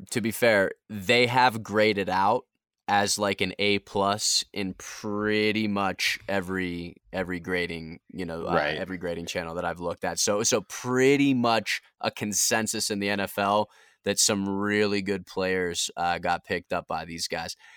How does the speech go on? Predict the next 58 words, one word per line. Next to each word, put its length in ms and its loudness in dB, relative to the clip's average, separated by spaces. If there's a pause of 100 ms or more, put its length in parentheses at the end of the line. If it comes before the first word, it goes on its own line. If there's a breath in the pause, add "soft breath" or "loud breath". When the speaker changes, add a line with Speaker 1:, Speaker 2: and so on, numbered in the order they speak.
(140 loud breath)
Speaker 1:
And 140 0
I, 240 8
I'll 180 4
talk 300 2
a 40 -4
little 220 0
bit 80 0
about 300 0
that 120 -2
when 140 -8
you're 140 -4
done, 260 -6
Jake. 380 -2
But, 180 -2
um, 260 0
yeah, 200 -4
definitely 380 -4
get 120 -6
into 200 -8
it, 100 -14
man. 180 -14 (760)
Speaker 2:
I 100 4
was 100 4
gonna 160 4
say, 320 4
I 200 2
think 200 0
a 40 2
lot 200 4
of 80 0
it 200 -2
has 220 0
to 60 -4
do 160 2
with 280 -2
just 240 -2
not 180 2
even 220 2
just 320 -2
the 80 -4
players 380 2
that 120 2
we 120 -2
got, 280 0
but 160 -4
the, 240 -6 (340)
the 280 0
schemes 480 2
that 160 2
we 100 2
play. 580 2 (380 loud breath)
You 80 -2
know, 80 2
for 140 0
Speaker 1:
Yes, 120 4
Speaker 2:
example, 300 4
uh, 160 2
Speaker 1:
yes. 480 2